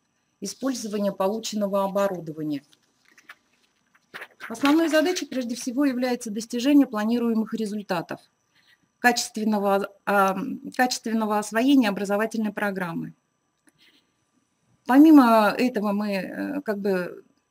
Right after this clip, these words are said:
обязательно отслеживаем достижение планируемых результатов психофизиологического развития ребёнка,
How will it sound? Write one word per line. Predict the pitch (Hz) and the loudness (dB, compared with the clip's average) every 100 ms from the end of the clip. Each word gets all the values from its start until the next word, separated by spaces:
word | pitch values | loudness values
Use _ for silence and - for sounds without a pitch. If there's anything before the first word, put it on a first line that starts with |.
| _ - | _ -8
обязательно | 214 240 233 226 | -4 -2 -2 0
отслеживаем | 214 - 220 208 196 180 175 180 - - | -2 -2 -2 -2 -2 -2 -2 -8 -14 -6
достижение | 208 233 254 240 214 202 | -6 -2 -2 0 -2 -2
планируемых | 214 220 208 202 202 208 | -2 -2 -2 -2 -4 -6
результатов | 208 208 - 196 185 - | -8 -6 -6 -6 -8 -12
психофизиологического | - 202 208 196 214 214 233 302 - - 247 233 | -12 -10 -10 -4 -2 2 2 0 -2 -6 -4 -2
развития | 214 214 214 220 196 | -2 -4 -6 -4 -2
ребёнка, | 185 202 196 190 185 | -2 -4 -4 -6 -12